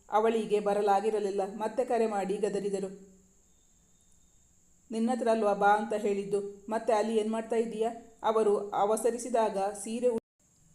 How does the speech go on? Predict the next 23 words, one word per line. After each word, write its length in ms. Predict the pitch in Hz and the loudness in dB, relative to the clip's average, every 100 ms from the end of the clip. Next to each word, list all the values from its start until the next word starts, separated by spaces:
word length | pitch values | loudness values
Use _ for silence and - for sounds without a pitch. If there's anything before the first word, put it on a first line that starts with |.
| _ _ _ _ _ - | _ _ _ _ _ -2
ಸಾರಿ 360 | 233 214 226 | 6 6 6
ಉಟ್ಟು 320 | 247 240 202 | 0 0 0
ಮೆಟ್ಟಲಿಳಿಯಲು 680 | 202 202 214 220 233 233 226 | 0 -2 -2 -2 2 2 2
ಹೋದ 180 | 226 220 | 0 0
ಸಂಸ್ಕೃತಿಗೆ 760 | 202 202 214 226 226 226 208 196 | -2 -4 -6 -8 -6 -4 -2 0
ಕಣ್ಣು 260 | 202 208 | -2 -4
ಕತ್ತಲೆ 400 | 214 220 214 202 | -6 -4 -2 0
ಬಂದ್-, 260 | 196 202 - - - - | -2 -2 -8 -18 -18 -4
ಬಂತೇನೋ 520 | 214 220 226 208 190 | -2 2 2 2 0
ಬಿದ್ದು 260 | 185 202 233 | -4 -4 -6
ಬಿಟ್ಟಿದ್ದಳು. 760 | 233 202 196 190 185 - - - 220 | -6 -6 -2 -2 -2 -10 -20 -18 -8
ಮೇಲಿನಿಂದ 520 | 214 233 247 226 202 202 | -2 -2 -2 -4 0 0
ಉರುಳಿ 360 | 196 214 202 202 | 2 0 0 0
ಕೆಳಗಿನ 360 | 208 208 226 220 | 0 0 0 -2
ಮೆಟ್ಟಿಲಿಗೆ 520 | 214 226 214 208 202 | -2 -4 -4 -2 0
ಬಂದು 220 | 196 202 | 0 -2
ಬಿಟ್ಟಿದ್ದಳು. 760 | 202 196 196 196 185 - - - _ _ _ _ _ _ - - _ _ _ _ _ _ - - _ _ | -2 -4 -2 -2 -2 -4 -14 -20 _ _ _ _ _ _ -20 -20 _ _ _ _ _ _ -20 -20 _ _
ಬಿದ್ದ 220 | 226 240 233 | -8 -2 0
ಶಬ್ದಕ್ಕೆ 580 | 240 226 233 247 208 | 0 -2 0 0 0
ಅಡಿಗೆ 340 | 208 196 226 247 | 0 0 2 4
ಯಾಕೆ 220 | 240 240 | 2 0
ಬಂದು 240 | 226 214 | 0 0
ನೋಡಿದರು. 760 | 202 202 202 196 190 185 - - | 0 0 0 0 -2 -6 -14 -20